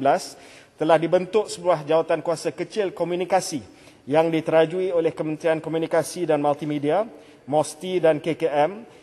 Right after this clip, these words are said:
yang berperanan menyampaikan maklumat strategik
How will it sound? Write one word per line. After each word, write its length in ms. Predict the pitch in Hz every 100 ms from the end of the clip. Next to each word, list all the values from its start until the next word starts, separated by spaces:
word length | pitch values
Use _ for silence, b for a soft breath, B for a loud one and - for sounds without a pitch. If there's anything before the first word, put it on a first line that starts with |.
| B 151
yang 260 | 165 170
berperanan 560 | 175 175 165 175 202 202
menyampaikan 720 | 180 175 175 180 175 185 170
maklumat 400 | 160 170 165 180
strategik 640 | - - 160 202 175 180